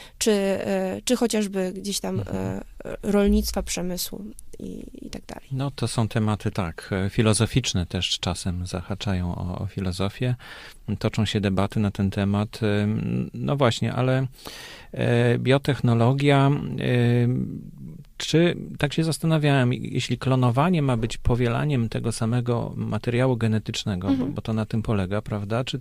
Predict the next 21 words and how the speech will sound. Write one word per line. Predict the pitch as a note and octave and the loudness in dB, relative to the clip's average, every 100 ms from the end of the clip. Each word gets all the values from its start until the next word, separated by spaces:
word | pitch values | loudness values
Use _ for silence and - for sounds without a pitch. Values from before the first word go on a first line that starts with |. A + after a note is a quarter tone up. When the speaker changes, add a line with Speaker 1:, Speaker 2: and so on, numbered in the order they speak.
| - | -8
Speaker 2:
czy | - | -6
to | D#3 G3 | -2 0
jest | - | 2
rozwojowe? | F3+ D#3+ E3+ D#3+ A2 G2+ | 2 2 4 4 4 2
Bo | G2 G#2+ - - - | 0 -2 -6 -12 -8
ewolucja | B2 C3 C#3 A#2 - C3 | -2 0 2 2 0 -2
jak | A#2+ | 0
gdyby | A2 G2+ A#2 B2 - - - - | 0 2 0 0 -8 -16 -16 -10
prowadzi | C3 A2+ G2 A2+ | -6 -4 -2 -2
nas | B2 C3+ | -2 0
do | F3 | -2
przodu. | - - D#3+ F#2+ F2+ | -2 0 2 2 -2
Gdybyśmy, | G#2 A2+ A2 - A2 G#2+ G#2 - F#2 G2+ G2+ G2+ - | -2 -2 -2 0 0 0 -2 -6 -4 -2 0 -2 -6
e, | G#2+ | -6
zatrzymali | A2 - A2 G#2+ G#2+ | -6 -4 -2 0 0
się | - | -2
na | G2 G2 | 0 0
etapie | F#2+ G#2+ - G2 - - - - - | -2 -4 -2 -4 -4 -10 -18 -18 -2
tylko | C3 A#2+ A#2 | 0 2 0
klonowania | - A2+ G#2+ G#2 G#2 F#2+ F#2+ F#2+ | 2 4 4 4 4 4 2 0
i, | G#2 | -4